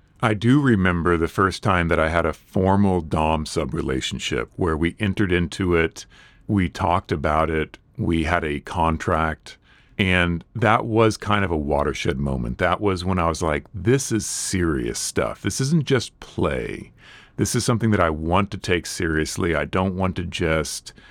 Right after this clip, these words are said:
kind of wing it. I want there to be established rules, and I want there to be an established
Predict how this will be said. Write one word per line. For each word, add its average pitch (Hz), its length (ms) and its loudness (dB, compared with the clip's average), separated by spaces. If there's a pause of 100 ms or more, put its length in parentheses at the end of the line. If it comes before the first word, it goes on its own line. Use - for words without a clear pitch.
(280)
kind 101 280 0
of 76 160 -2
wing 78 280 0
it. 73 280 -2 (100)
I 87 100 0
want 90 220 0
there 98 80 -2
to 87 80 -4
be 85 140 0
established 87 800 -2
rules, 67 600 -4
and 82 100 0
I 76 60 0
want 82 200 0
there 92 80 0
to 82 80 0
be 80 160 0
an 76 80 -2
established 80 1080 -4